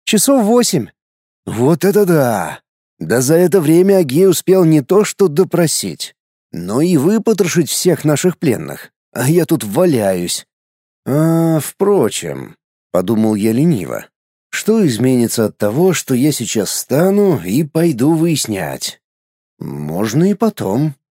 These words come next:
«Если проснулся, то вставай и шлёпай в баню», безжалостно потянула меня Машка с кровати. «Откуда у нас баня?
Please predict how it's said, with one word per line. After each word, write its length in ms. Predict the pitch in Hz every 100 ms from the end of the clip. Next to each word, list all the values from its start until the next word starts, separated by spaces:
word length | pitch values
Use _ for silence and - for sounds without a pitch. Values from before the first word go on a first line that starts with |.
| _ _ _ _ _ -
«Если 340 | 147 214 214
проснулся, 640 | 185 196 175 269 240 - 202
то 160 | 220
вставай 520 | 175 - 180 254 226 - _
и 100 | 220
шлёпай 420 | 202 233 277 285
в 120 | 247 127
баню», 500 | 165 156 139 139 - _ _ _ _ -
безжалостно 840 | 87 92 80 92 131 131 123 117
потянула 480 | 113 - 117 123 113
меня 240 | 107 101
Машка 340 | 107 113 - 113
с 40 |
кровати. 600 | - 143 98 71 65 62 _ _ _ _ _ _ _
«Откуда 400 | - 113 165 180
у 60 | 120
нас 220 | 104 90
баня? 480 | 90 143 95 67 64